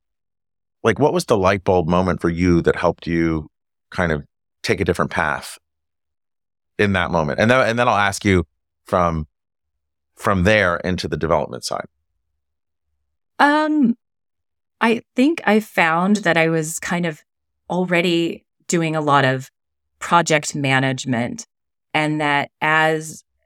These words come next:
Speaker 2: my role as a designer, I would keep asking, "Well, what is it that this owner wants? If I know that, then I can deliver on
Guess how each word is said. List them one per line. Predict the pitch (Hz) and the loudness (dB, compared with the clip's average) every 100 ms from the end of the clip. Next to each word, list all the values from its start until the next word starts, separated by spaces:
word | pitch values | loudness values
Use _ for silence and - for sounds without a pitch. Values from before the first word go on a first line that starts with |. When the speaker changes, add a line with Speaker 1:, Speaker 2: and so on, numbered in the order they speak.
| _ _ | _ _
Speaker 2:
my | 175 175 165 | -4 -2 -2
role | 156 160 165 156 151 - | -2 0 2 0 -2 -4
as | 151 | -4
a | 151 | -4
designer, | 151 143 135 151 185 240 - _ _ _ _ _ _ _ _ _ - | -6 -2 -2 0 0 -2 -4 _ _ _ _ _ _ _ _ _ -4
I | 190 | 0
would | 190 185 | 0 -2
keep | - 226 226 | 0 0 2
asking, | 151 170 - 175 165 | -2 -2 -4 -4 -2
"Well, | 160 | -2
what | 170 180 | 0 0
is | 185 | 0
it | 180 | -4
that | 156 - | -6 -6
this | 147 - | -6 -6
owner | 156 151 135 | -8 -6 -6
wants? | 127 127 160 - - - - - | -8 -6 -6 -8 -14 -14 -12 -10
If | 170 143 | -8 -4
I | 135 | -2
know | 151 254 | 2 4
that, | 214 143 | 4 2
then | 143 139 | 0 -4
I | 139 | -4
can | 156 | -6
deliver | 143 135 135 135 - | -6 -4 -4 -4 -6
on | - - | -8 -10